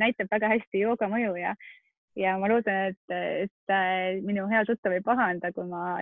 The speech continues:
selle välja räägin, et, äh, kui tema tuli aasta aega tagasi mulle esimest korda joogatundi, me tegime eratunni <clears throat> ja ta käis enne seda,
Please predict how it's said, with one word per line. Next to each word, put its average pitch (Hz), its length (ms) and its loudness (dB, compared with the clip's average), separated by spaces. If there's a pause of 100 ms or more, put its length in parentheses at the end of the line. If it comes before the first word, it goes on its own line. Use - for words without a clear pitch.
selle 190 200 0
välja 262 260 6
räägin, 202 340 0
et, - 240 -6
äh, 208 300 2
kui 220 120 -2
tema 269 220 2
tuli 214 160 4
aasta 254 260 2
aega 202 180 -2
tagasi 214 320 0
mulle 196 340 -4 (160)
esimest 254 260 -4
korda 220 240 -2
joogatundi, 214 680 -4 (320)
me 202 100 -4
tegime 214 280 0
eratunni 320 480 2 (460)
<clears throat> 269 680 -2
ja 214 100 0
ta 254 160 6
käis 359 260 4
enne 277 180 -2
seda, 254 260 4